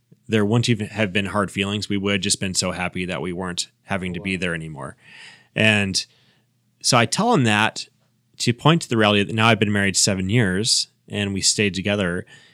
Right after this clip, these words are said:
Speaker 1: and we're very, very happy and we have two beautiful children and, and, you know, the story goes on.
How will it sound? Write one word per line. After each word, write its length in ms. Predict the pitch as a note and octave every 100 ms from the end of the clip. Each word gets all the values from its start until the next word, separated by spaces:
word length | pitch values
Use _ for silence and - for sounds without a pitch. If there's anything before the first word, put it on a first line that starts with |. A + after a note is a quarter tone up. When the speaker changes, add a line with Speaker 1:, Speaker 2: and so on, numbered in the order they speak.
| _ -
Speaker 1:
and 140 | G#2+
we're 140 | G#2+ G2+
very, 240 | G#2+ G#2
very 220 | G2 F#2
happy 640 | F2+ C#3 C#3 F#2+ G2 D3 -
and 80 | G2
we 60 |
have 80 | G2
two 200 | - G2+
beautiful 300 | F2 F#2 -
children 540 | F2+ - C#3 B2+ C3+ A#2
and, 240 | G2 F2+
and, 420 | - F#2+ F2 -
you 100 | -
know, 140 | G2+ F2
the 60 | E2
story 280 | - F#2+
goes 260 | E2+ D#2+ F2
on. 380 | B2+ G#2+ D#2